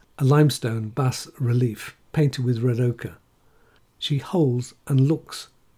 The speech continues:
to the horn of cornucopia, with thirteen notches upon it, which are symbols of the phases of the moon and the menstrual cycle.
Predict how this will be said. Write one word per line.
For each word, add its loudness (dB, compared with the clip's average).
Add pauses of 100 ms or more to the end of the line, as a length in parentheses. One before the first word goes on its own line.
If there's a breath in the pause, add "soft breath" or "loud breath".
(140)
to -8
the -4
horn 2
of -2
cornucopia, -2 (800)
with 0 (180)
thirteen 0
notches -2
upon -12
it, -18 (480 soft breath)
which -4
are 0
symbols -4 (160)
of -6
the -2
phases 2
of 0
the 0
moon 0 (460)
and 4
the 2
menstrual -2
cycle. -14